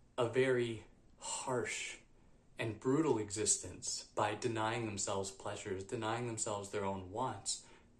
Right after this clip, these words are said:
with the promise that the afterlife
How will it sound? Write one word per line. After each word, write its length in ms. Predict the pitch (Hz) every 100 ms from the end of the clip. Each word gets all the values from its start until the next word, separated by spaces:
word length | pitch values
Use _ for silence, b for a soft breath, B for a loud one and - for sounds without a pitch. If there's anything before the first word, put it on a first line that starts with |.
| -
with 380 | 131 170 170 -
the 60 |
promise 720 | - - - 131 127 110 98
that 140 | 113 -
the 180 | 123 -
afterlife 920 | 107 - - 101 90 - - -